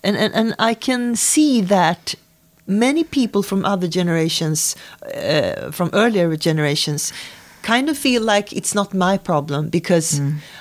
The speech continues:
Speaker 1: I'm wor-, um, I'm worth to actually live as I want to, despite of what you think. So that's a problem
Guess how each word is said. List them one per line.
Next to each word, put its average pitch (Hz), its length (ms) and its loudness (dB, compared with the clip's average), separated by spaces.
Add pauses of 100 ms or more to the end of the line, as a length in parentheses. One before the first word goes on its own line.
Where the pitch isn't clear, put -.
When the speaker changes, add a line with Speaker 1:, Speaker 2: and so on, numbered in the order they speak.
(180)
Speaker 1:
I'm 190 460 0
wor-, 185 340 4
um, 170 160 -2 (220)
I'm 190 220 2
worth 185 460 2
to - 180 0
actually 170 400 0
live 165 320 2 (180)
as 165 220 2
I 156 100 4
want 165 380 0
to, 117 240 -2 (320)
despite 175 500 2
of 156 180 -2
what 160 300 -2
you 160 80 2
think. - 520 -4 (520)
So 208 200 2
that's 202 320 2
a 269 40 2
problem 180 640 2